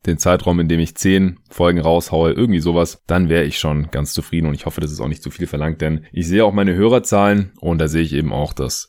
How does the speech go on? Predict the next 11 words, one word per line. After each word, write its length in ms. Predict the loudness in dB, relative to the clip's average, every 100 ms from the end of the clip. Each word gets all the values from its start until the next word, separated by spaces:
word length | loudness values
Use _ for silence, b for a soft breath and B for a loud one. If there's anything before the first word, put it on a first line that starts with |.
| -2
circa 240 | 0 2
neunzig 400 | 4 2 0 -4
Prozent 380 | -2 -2 0 0 0 -4 -10 -8
bis 160 | -6
fünfundneunzig 680 | 0 0 2 2 0 -2 -6
Prozent, 520 | -6 -2 0 -2 -2
je 140 | -2 -2
nach 140 | -2
Folge, 460 | 0 2 2 0 -2 -4
der 120 | 0
Hörer 360 | 2 4 4